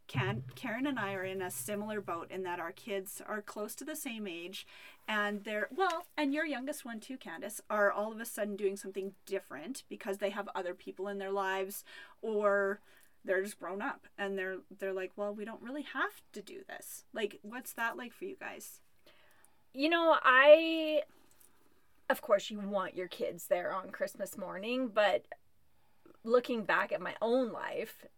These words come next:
Speaker 2: and I was like, you know, as soon as we got married, I mean, I had already been told, "You never have to travel. You guys do what you need to do." My parents were very open about it and very supportive of whatever we decided.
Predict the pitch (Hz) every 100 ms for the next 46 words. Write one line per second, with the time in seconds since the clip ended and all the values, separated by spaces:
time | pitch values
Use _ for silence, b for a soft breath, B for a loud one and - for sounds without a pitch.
0 | - 151 170 180 185 - - - 180 180
1 | 190 - 180 - 175 185 185 185 - B
2 | B B B - 202 254 220 175 196 180
3 | - 175 185 190 185 185 - - - 196
4 | 202 - 240 311 269 240 220 208 226 175
5 | 170 208 208 196 190 - - 180 180 185
6 | 190 190 202 196 190 190 - 214 196 185
7 | - 185 185 175 - 175 175 175 190 185
8 | 190 - 190 190 - 196 - 190 185 -
9 | 196 190 202 190 180 180 185 190 185 196
10 | 190 190 180 180 - - 190 185 190 180
11 | 220 190 185 180 170 175 - - - 170
12 | 196 185